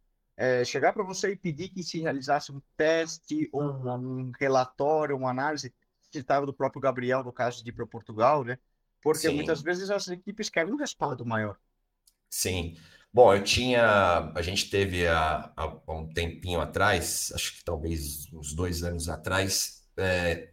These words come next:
Speaker 2: o André, Andrei, veio fazer um teste comigo. Ele precisava de um laudo pra participar de uma equipe em Portugal, uma equipe,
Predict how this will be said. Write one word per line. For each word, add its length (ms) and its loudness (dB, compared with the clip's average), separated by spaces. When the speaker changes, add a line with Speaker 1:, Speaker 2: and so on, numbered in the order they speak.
Speaker 2:
o 180 2
André, 460 4
Andrei, 720 0
veio 400 -6
fazer 240 -6
um 100 -4
teste 420 -4
comigo. 600 -4
Ele 120 -8
precisava 480 2
de 120 -2
um 140 -4
laudo 800 2
pra 680 0
participar 380 -2
de 80 -4
uma 120 -4
equipe 680 -4
em 180 -16
Portugal, 640 2
uma 100 -6
equipe, 800 -8